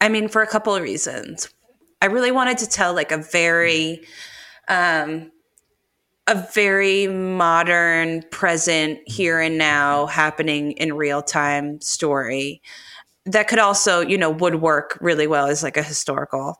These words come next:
snapshot when, you know, hopefully, knock on wood, someone picks this up,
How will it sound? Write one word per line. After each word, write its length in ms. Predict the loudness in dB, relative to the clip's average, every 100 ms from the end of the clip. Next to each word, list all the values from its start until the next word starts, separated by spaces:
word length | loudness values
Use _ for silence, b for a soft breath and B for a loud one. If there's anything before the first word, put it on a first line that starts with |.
| _
snapshot 720 | -6 -2 -2 -2 -4 -4 -2
when, 360 | -2 -2 -4 -10 _ -4
you 100 | 0
know, 140 | 2
hopefully, 320 | 0 0 0
knock 240 | 2 2 0
on 100 | 0
wood, 180 | -2
someone 220 | 0 -2 -2
picks 220 | -6 -4
this 200 | -2 0
up, 300 | -2 -4